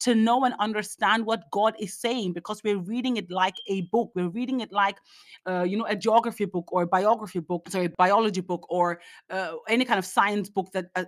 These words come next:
seems to be based on facts. And, and so we read it like that. But actually, if you understand that the word,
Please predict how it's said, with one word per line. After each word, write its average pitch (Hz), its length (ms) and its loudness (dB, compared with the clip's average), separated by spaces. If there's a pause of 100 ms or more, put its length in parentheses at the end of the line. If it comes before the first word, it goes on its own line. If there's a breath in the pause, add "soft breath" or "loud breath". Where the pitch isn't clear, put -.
seems 240 300 -2
to 208 100 -4
be 185 140 -4
based 202 320 -4
on 180 100 -2
facts. - 400 0 (300 loud breath)
And, 196 200 0
and 202 140 0
so 240 80 0
we 226 160 2
read 254 240 0
it 220 100 -2
like 220 280 2
that. - 180 -6 (320 loud breath)
But 196 100 2
actually, 247 360 4
if 185 80 -6
you 226 80 -2
understand 226 640 0
that 185 180 -10
the 196 140 0
word, 214 320 0